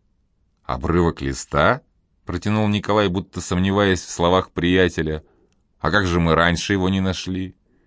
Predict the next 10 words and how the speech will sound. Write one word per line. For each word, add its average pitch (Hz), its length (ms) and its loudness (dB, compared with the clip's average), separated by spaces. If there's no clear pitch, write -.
"Мы 76 120 -2
его 90 120 6
не 98 120 4
нашли, 98 360 2
потому 90 320 0
что - 160 -2
он 82 80 2
застрял 95 640 2
в 73 80 -12
зарослях 87 560 2